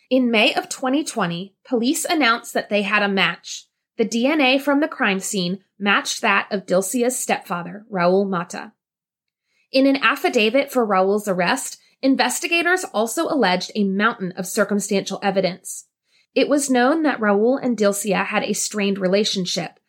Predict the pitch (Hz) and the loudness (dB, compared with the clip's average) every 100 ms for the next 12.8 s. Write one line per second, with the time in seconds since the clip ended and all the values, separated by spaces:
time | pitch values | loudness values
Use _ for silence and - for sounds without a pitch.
0 | _ _ _ 247 269 269 247 262 339 349 | _ _ _ 0 0 0 -2 -2 -2 -2
1 | - 247 - 208 247 349 294 196 180 185 | 0 -2 2 0 4 2 4 4 2 0
2 | 208 202 - 233 247 214 175 190 196 - | -4 -4 0 0 2 0 0 -2 -4 -2
3 | 202 - 226 247 - 214 196 - 208 190 | -6 0 -2 -2 -8 -4 -4 0 0 0
4 | - 277 269 - 170 196 - _ 208 190 | -4 -4 -4 -2 -2 -4 -14 _ -4 0
5 | 202 196 233 277 285 214 190 - 208 277 | 2 4 4 2 0 2 0 0 0 0
6 | - 220 220 233 - - 202 - 196 190 | 0 -2 0 -2 -2 -4 -6 -4 0 0
7 | 196 185 196 202 190 - 170 165 - 160 | 2 -2 -2 -6 -6 -6 -6 -6 -6 -8
8 | - _ _ _ _ _ _ 262 - 277 | -12 _ _ _ _ _ _ 0 2 0
9 | 359 - 214 - - 202 202 190 220 226 | 2 2 -2 -2 -2 -2 -2 -2 0 2
10 | 262 285 302 220 190 196 - - 208 202 | 2 2 2 2 2 0 -8 -8 -2 0
11 | 196 202 196 196 190 190 220 247 196 175 | 2 0 -2 0 0 0 2 2 2 2
12 | 190 190 214 269 277 202 185 | -2 -4 -2 -2 -2 0 0